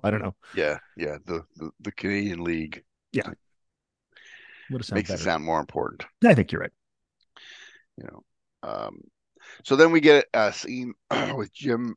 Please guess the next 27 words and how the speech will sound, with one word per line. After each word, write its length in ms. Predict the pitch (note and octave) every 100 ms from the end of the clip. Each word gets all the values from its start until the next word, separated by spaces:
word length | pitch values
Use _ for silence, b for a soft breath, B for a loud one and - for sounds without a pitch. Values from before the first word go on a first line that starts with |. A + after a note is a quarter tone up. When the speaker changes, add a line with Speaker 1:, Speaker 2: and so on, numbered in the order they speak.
| -
Speaker 2:
and 160 | F#2+ -
Speaker 1:
Yep. 160 | G#2+ F2+
Speaker 2:
Angel 280 | D3+ D#3 -
in 120 | F2+
a 80 | E2
bar. 640 | E2+ - C3 E3 G#3+ A#3 -
Speaker 1:
Love 200 | A2+ A2
those, 260 | G2 F#2 - A2
anything 160 | G#2 E2 F2
with 80 |
Speaker 2:
Um, 40 | F2
Speaker 1:
Angel. 220 | F2 F2 - _ _ _ _ _ -
Speaker 2:
yeah. 240 | G2+ C2+ - b b _ G2+
And 920 | G2 F#2+ F#2+ F#2+ F#2+ F#2 F2+ F2+ F2+
he's 220 | G2+ F#2+
found 540 | - - C#3 C#3+ C#3+ - A2
out 420 | A2+ A2+ A2 - B B B - F2 F#2
that, 460 | G2+ F#2+ F2+ E2 - _
um, 640 | F2+ E2+ E2+ D#2+ D#2+ D2+ - _ _ _ _ G2
there 220 | G#2 E2+
are 160 | F2+ -
two 260 | - D4 D4+
contracts 1040 | - C#3+ G#2+ - E2 - - - - - _ _
Speaker 1:
Mm-hmm. 340 | A2+ G2+ D3 E3
Speaker 2:
out 220 | G2 D#2 -
on 180 | A#2 G#2+
Rockford. 640 | G2 G2 F2 - - -